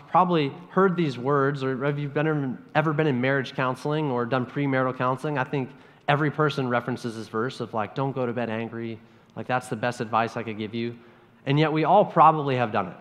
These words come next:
I've probably done it in the last week, gone to bed angry. And, but the reality is, Paul's telling us that that's not right, but how are we supposed to get past it? How are we supposed to forgive and to be like Christ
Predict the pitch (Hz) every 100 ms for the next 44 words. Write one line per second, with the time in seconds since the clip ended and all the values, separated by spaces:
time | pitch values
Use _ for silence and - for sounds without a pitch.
0 | - - _ _ _ _ _ _ _ 135
1 | 135 - 175 175 165 170 151 135 143 135
2 | 123 139 131 - 139 127 123 123 117 107
3 | 95 90 - - _ _ _ _ _ _
4 | 151 156 139 175 170 165 202 196 180 180
5 | 175 190 180 202 202 175 151 143 156 185
6 | 151 127 175 170 143 - 240 269 196 185
7 | 175 170 185 175 156 143 - 131 120 -
8 | - - - _ _ _ _ _ - 226
9 | 262 214 196 180 175 202 202 202 175 151
10 | 147 170 170 147 - - 160 151 143 190
11 | 185 147 - 165 151 139